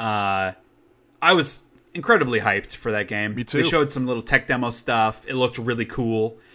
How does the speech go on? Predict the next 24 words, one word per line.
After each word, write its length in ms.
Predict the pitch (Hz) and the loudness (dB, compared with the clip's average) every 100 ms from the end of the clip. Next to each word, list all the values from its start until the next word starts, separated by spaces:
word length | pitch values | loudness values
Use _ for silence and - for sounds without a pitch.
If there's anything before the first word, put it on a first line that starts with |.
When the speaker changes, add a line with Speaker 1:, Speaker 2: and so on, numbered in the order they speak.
| - - - _ _ _ 110 | -20 -20 -20 _ _ _ -2
Speaker 1:
And 400 | 104 104 104 107 | -2 -2 -2 -2
it's 340 | 104 - - | -2 -4 -2
now, 640 | 110 101 98 95 92 90 - - _ _ _ | 0 2 2 0 -2 -6 -12 -20 _ _ _
I 40 | - | -12
mean, 280 | 101 95 - | -10 -10 -10
essentially 400 | 117 131 110 110 | -2 -2 0 -4
no 140 | 101 | -4
longer 380 | 98 95 95 101 | -4 -6 -6 -8
exists. 640 | - 113 - - - - - _ _ _ _ - | -8 -10 -10 -10 -10 -12 -14 _ _ _ _ -8
Their 220 | 117 120 | -2 0
reasoning 460 | 131 190 160 147 123 | 2 2 2 0 2
behind 400 | 113 110 107 101 | 2 0 0 -2
this 240 | 104 - | -2 -2
is 560 | 113 104 98 98 - - _ _ _ _ _ - - - _ | -2 0 0 -2 -6 -8 _ _ _ _ _ -20 -20 -20 _
they 120 | - 135 | 0 2
wanted 260 | 135 131 | 4 0
to 100 | 131 | -4
change 460 | - 131 123 120 104 | -4 -2 -2 -2 -4
the 100 | 110 | -4
direction 680 | 107 101 107 - 143 143 139 | -2 -2 -2 -2 -4 -6 -8
of 200 | 120 117 | -6 -4
the 80 | 117 | -4
game 460 | 110 107 147 185 185 _ - - _ - | -4 -4 -4 -8 -12 _ -20 -20 _ -6
and 600 | 120 113 110 110 110 | -2 0 0 0 -2